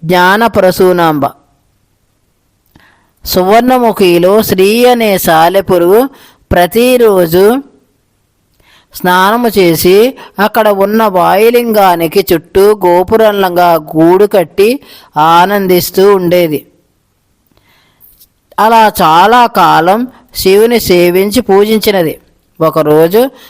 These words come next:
ఆ సాలెపురుగు పరమేశ్వరుని చూచి, "మీ భక్తుడనైన నేను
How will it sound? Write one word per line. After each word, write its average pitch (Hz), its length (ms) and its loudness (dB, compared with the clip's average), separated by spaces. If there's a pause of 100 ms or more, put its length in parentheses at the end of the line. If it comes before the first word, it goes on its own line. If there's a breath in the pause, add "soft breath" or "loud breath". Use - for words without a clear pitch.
(140 loud breath)
ఆ 190 220 2
సాలెపురుగు 208 760 0
పరమేశ్వరుని 196 960 0
చూచి, 170 560 0 (380 loud breath)
"మీ 208 180 2
భక్తుడనైన 220 840 0
నేను 190 500 -2